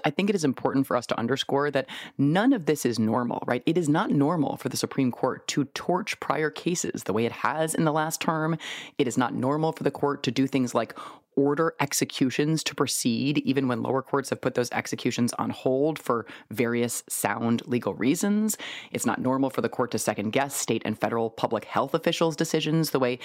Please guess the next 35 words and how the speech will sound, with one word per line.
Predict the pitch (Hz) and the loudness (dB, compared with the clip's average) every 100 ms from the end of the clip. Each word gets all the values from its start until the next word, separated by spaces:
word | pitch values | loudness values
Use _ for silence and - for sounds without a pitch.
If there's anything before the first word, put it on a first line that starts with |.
| - - - | -12 -12 -2
it | 131 - 117 | 0 0 0
did | 127 120 | 0 0
throughout | 113 104 95 147 - - | 0 2 2 0 -2 -2
the | |
pandemic. | 156 156 151 156 160 165 | 2 4 4 2 0 0
But, | 156 - - - | -2 -2 -4 -2
you | 160 | -2
know, | - | 0
all | - 170 | 2 2
of | 185 | 2
this | 165 160 | 2 4
and | 127 | 2
more | 139 175 120 | 2 2 0
is | 117 | 0
where | 123 | 0
we | 107 - | 0 0
are. | 131 147 - 104 - - - | 0 0 0 -2 -2 -6 -2
But | 131 | 0
it | 139 | 0
is | 139 | 0
important | 120 - 185 165 139 - | 0 0 0 2 0 2
not | 131 143 - | 2 0 -4
to | 143 | -4
become | 131 123 117 - | -2 0 -2 0
numb | 113 113 131 165 185 214 226 | 2 4 2 2 2 2 0
to | - | -4
how | - 120 110 107 110 - - | -2 0 0 0 -2 -6 -4
atypical | 113 - - - - 196 110 - | -2 -2 -4 0 0 0 -2 -2
and | 123 | -2
how | 127 | -2
anomalous | 113 113 127 127 117 120 | 0 0 0 -2 -2 -2
all | - 117 | 0 0
of | 117 - | -2 -6
this | - - - - | -6 -6 -8 -4
is. | 107 - - - - | -2 -2 -6 -6 -8